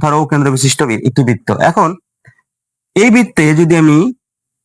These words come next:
কতগুলো ত্রিভুজ অঙ্কন করি যাতে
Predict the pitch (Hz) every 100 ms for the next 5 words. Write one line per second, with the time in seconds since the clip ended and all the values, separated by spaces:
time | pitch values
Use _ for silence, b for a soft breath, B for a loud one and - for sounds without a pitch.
0 | _ _ _ _ _ _ _ _ _ _
1 | _ _ 180 185 202 208 - _ 220 226
2 | 226 226 247 208 165 165 165 127 165 208
3 | 180 190 185